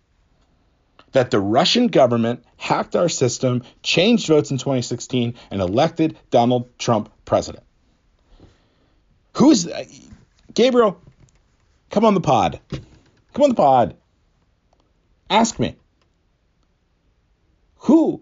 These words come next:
is the highest ranked elected Democratic official? Who has the biggest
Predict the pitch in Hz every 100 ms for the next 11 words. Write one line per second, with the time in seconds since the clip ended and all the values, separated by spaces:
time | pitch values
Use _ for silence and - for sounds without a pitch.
0 | _ - 160 131 127 - 240 269 247 247
1 | - 147 143 139 131 - _ _ _ -
2 | 107 135 170 185 143 147 151 135 131 123
3 | 110 104 90 80 - - - 233 277 233
4 | 175 160 139 127 110 92 _ _ _ _
5 | _ _ - 180 208 247 240 - -